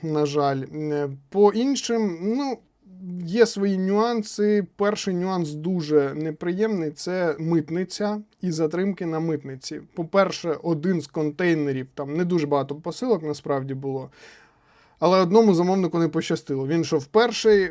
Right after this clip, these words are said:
потрапив колапс зі старим перевізником, що з новим вже потрапив в те, що на американській митниці перед вильотом затримали контейнер, який мав вилетіти ще там тиждень тому.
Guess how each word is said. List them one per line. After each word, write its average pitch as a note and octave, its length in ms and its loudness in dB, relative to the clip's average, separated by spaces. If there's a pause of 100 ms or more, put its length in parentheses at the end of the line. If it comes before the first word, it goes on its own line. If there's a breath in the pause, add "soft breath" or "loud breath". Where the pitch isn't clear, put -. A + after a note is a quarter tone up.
(140)
потрапив F3+ 680 0
колапс E3+ 680 0
зі D3+ 180 -4
старим D#3+ 400 -2
перевізником, D3+ 600 0
що F3+ 240 2
з C#3 120 -4
новим F3 540 2
вже D3+ 220 0
потрапив D#3+ 540 0
в C3+ 100 -8
те, G#3 220 0
що E3+ 180 -6
на D#3+ 220 -2
американській D#3+ 840 -2
митниці F#3 720 0 (100)
перед D#3+ 380 2
вильотом F3 680 0
затримали D#3 600 0
контейнер, E3 720 -2 (320 loud breath)
який D#3+ 300 -2
мав D3+ 260 0
вилетіти D3 840 0
ще C#3+ 320 -2
там C3+ 360 -8
тиждень D3+ 420 0
тому. C#3 260 -10